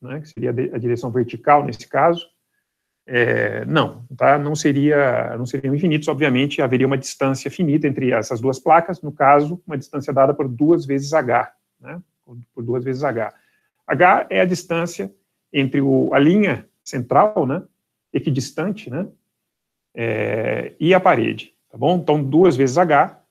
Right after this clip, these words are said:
seria a distância entre as placas. A gente observa aqui, é, que o, a direção principal do escoamento, a direção que interessa, né, realmente, é a direção,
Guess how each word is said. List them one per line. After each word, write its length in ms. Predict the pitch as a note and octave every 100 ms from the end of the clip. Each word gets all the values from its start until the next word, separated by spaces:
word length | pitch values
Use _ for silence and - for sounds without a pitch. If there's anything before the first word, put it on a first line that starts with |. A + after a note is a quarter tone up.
| _
seria 320 | _ D3+ C3+ D3
a 40 |
distância 440 | D3+ D3 C#3 C3+
entre 140 | C#3 D3
as 80 | -
placas. 400 | - F2+ _ _ _ _ _ _ -
A 80 |
gente 180 | B2 C#3+
observa 380 | D3 B2 C#3+ C3+
aqui, 440 | - - D3 F#3 - _ _ _ -
é, 380 | B2+ A#2 A#2 A#2
que 600 | - C#3 B2+ A#2+ A#2+ A2+
o, 240 | B2 A#2+
a 80 | B2
direção 360 | A#2+ C#3 C3+ D3+
principal 560 | - G3 F#3+ F3+ C#3+
do 60 | B2+
escoamento, 460 | - C3+ A#2+ A#2 A#2
a 20 |
direção 300 | B2 A#2+ C#3
que 140 | D3+
interessa, 680 | C#3+ D3 B2 C3 B2+ - A2
né, 140 | A#2
realmente, 640 | B2+ B2 A#2+ A#2 A2 A#2+ A#2
é 220 | B2 B2
a 40 |
direção, 580 | A#2 A#2+ A2 - B2 A#2+